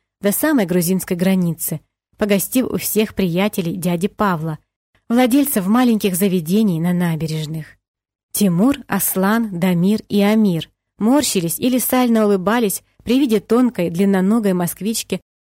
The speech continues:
с очень светлыми глазами и короткими серовато-русыми волосами. Не то чтобы блондинка,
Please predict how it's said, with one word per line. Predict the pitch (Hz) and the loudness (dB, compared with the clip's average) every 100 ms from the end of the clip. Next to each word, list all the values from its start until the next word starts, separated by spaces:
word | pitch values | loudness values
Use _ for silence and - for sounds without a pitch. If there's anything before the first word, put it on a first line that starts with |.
| - | -6
с | |
очень | - 277 247 | -2 0 0
светлыми | 226 208 247 196 196 | -2 0 -2 0 -2
глазами | 180 185 165 190 226 202 - _ | 0 -2 0 0 0 -2 -6 _
и | - | -10
короткими | - 240 294 - 214 208 | -2 0 0 0 0 0
серовато-русыми | - 208 202 240 - 202 196 - 180 180 | 0 0 0 0 -2 -4 -2 -4 -2 -2
волосами. | 170 175 - - 165 160 160 _ _ _ | -2 -2 -4 -4 -4 -6 -10 _ _ _
Не | 359 | -4
то | 359 226 | 0 0
чтобы | - 190 | 0 0
блондинка, | 190 202 202 180 160 165 | 2 2 2 0 -2 -8